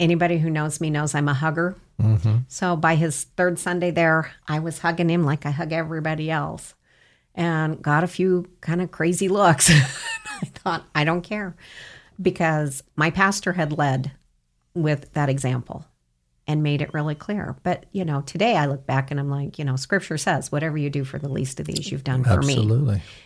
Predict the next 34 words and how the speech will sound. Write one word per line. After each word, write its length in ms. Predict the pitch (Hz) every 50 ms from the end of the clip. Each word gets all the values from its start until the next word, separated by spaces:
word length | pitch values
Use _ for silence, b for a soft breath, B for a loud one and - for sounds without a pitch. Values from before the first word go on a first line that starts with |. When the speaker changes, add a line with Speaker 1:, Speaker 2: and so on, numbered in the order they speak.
| B B _ _
Speaker 1:
And 160 | - 165 165
Lord, 280 | 170 170 160 151 139 135 - _ _ _ _
Lord, 260 | 175 165 165 156 143
when 120 | 170 190 226
did 120 | 233 196
I 100 | 156 135
do 140 | 131 135 120
for 180 | - - 135 120
you? 300 | - 127 - - - - - _ 120
Speaker 2:
Mm-hmm. 540 | 101 95 87 90 95 95 95 101 110 113 120 135 - - -
Speaker 1:
And, 460 | 143 143 139 135 135 135 135 139 - - -
and 280 | 180 156 143 143 143 -
so 160 | 85 87 -
Speaker 2:
Mm-hmm. 280 | - 104 - 117 117 165
Speaker 1:
your 200 | 175 214 240 240
family, 400 | - - 160 143 139 143 143 147
your 120 | 170 185
father 420 | - - 151 139 139 139 143 143
and 100 | 147 156
your 100 | 175 185
mother, 400 | 165 143 147 151 135 139 139 139 135
your 160 | - - 202
mother 280 | 185 160 156 156 151 139
was, 220 | 139 139 131 - - 147 - -
had 180 | 160 156 143 139
a 20 |
beautiful 440 | 135 135 139 131 135 131 131 - 127
heart. 260 | 117 123 120 120 -
Speaker 2:
Mm-hmm. 500 | 110 104 101 104 101 92 92 90 92 95 92 92 85
Speaker 1:
She 220 | - - - 165
was 160 | 160 143 139 135
such 200 | - 131 131 -
a 40 | 143
sweetheart. 520 | 139 - 143 139 131 139 143 135 135 -